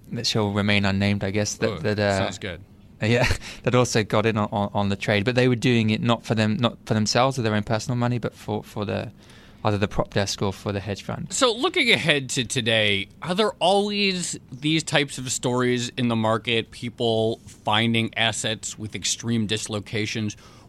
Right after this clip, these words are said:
Speaker 2: or is this really the type of thing that when there's a huge crisis or a huge bubble, yes, you find them,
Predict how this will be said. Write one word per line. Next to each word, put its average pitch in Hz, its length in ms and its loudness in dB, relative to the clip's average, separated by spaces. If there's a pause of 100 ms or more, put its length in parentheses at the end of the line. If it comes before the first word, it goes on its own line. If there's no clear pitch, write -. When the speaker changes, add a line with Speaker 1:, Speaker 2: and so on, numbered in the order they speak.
(120)
Speaker 2:
or 160 640 4 (300)
is 139 160 -2
this 139 160 2
really 151 340 2
the 127 140 -2
type 123 320 0
of 110 120 -2
thing 117 380 0
that 107 300 2 (400)
when 127 320 2
there's 127 260 2
a 107 40 -2
huge 131 520 0
crisis 110 720 2
or 98 160 -2
a 98 40 -4
huge 110 520 -2
bubble, 104 380 0
yes, 101 360 -2
you 110 120 -4
find 110 400 2
them, 98 300 0